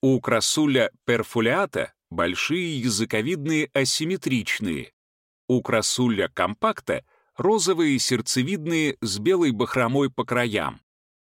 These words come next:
А у Красулля томентоза, она же Красулля барбата, в виде толстых волосатых вертикальных полудисков. У Красулля капителля и Красулля пирамидалис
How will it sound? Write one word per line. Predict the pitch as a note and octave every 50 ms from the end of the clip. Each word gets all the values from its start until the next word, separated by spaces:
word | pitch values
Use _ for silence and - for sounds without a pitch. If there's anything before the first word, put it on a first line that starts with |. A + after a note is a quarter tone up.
| _ _ _
А | - A#2 B2 B2+ B2 -
у | - C3 A#2
Красулля | - - B2 A2+ - - - E3+ D#3 D3+ C3+ B2+ A2 - - _ _
томентоза, | C#3 B2 A#2 A#2+ A2 A2 - - A3+ A3+ A3 E3+ A2 G2+ D#2+ C2 - _ _ _ _ _ _ _ _
она | - A2+ A#2+ A#2+ A#2 G#2+
же | F2+ F#2+ F#2
Красулля | - - A2 A2+ G#2 - - C3 B2+ A#2+ G#2+ G#2+ F#2
барбата, | F2+ A2 A2 A2 G#2+ F#2 - E2+ C#2+ - - - - - _ _ _
в | - F2+
виде | F2 G#2 C#3+ D3+ B2 B2+
толстых | B2 _ - F#3 F#3 E3+ C#3 - - C#3+ A#2+ -
волосатых | A#2+ A2+ A#2 A#2+ A2+ A2 - - E3 D#3 - C3+ A#2 -
вертикальных | - G2+ A#2 A#2 G#2+ - A#2 A2 - C3 C3+ C3 B2 A#2+ A2+ - -
полудисков. | - B2+ C3 C#3 D3+ C3 B2 B2 A2 E2 - - - - B1+ - - _ _ _ _ _ _ _ _ _ _ _ _ _ _
У | B2+ B2+ A#2+
Красулля | - - A2+ A2 G2+ - - C#3+ C#3 B2+ A#2 A2+ G2+ - -
капителля | _ - G2+ - G#2+ G2+ - - F#3+ F#3 D#3+ B2+ E2 C2+ - - _ _
и | - B2
Красулля | A#2+ - C#3 B2 A#2 - - D3+ D3 C3+ A#2 A2 G#2
пирамидалис | - - A#2+ A2 A2 G#2 A2 A2 C3 F#3 G#3+ G3 C#3 D#2 - - - - -